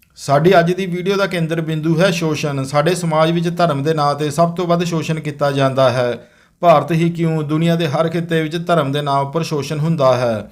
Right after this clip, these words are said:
ਸਨਾਤਨ ਧਰਮ ਵਿੱਚ ਬਹੁਤ ਹੱਦ ਤੱਕ ਧਰਮ ਦਾ ਮਤਲਬ ਆਪਣੇ ਫਰਜ਼ਾਂ ਨੂੰ ਪੂਰੇ ਕਰਨਾ, ਪਰਿਵਾਰਕ ਫਰਜ਼, ਸਮਾਜਿਕ ਫਰਜ਼, ਬਸ ਇਹੀ ਧਰਮ ਮੰਨਿਆ ਜਾਂਦਾ ਹੈ। ਅਧਿਆਤਮ ਇੱਕ ਅੱਡ ਵਿਸ਼ਾ ਹੁੰਦਾ ਹੈ ਦੋਸਤੋ।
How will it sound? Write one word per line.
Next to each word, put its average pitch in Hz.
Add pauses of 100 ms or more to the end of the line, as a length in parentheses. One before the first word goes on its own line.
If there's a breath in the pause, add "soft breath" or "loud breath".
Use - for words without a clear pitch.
(160)
ਸਨਾਤਨ 151
ਧਰਮ 180
ਵਿੱਚ 175
ਬਹੁਤ 165
ਹੱਦ 180
ਤੱਕ 170
ਧਰਮ 156
ਦਾ 156
ਮਤਲਬ 147
ਆਪਣੇ 156
ਫਰਜ਼ਾਂ 175
ਨੂੰ 175
ਪੂਰੇ 170
ਕਰਨਾ, 151
ਪਰਿਵਾਰਕ 147
ਫਰਜ਼, 147
ਸਮਾਜਿਕ 139
ਫਰਜ਼, 135
ਬਸ 143
ਇਹੀ 170
ਧਰਮ 165
ਮੰਨਿਆ 135
ਜਾਂਦਾ 127
ਹੈ। 117 (480 soft breath)
ਅਧਿਆਤਮ 160
ਇੱਕ 170 (160)
ਅੱਡ 151
ਵਿਸ਼ਾ 160
ਹੁੰਦਾ 156
ਹੈ 135
ਦੋਸਤੋ। 127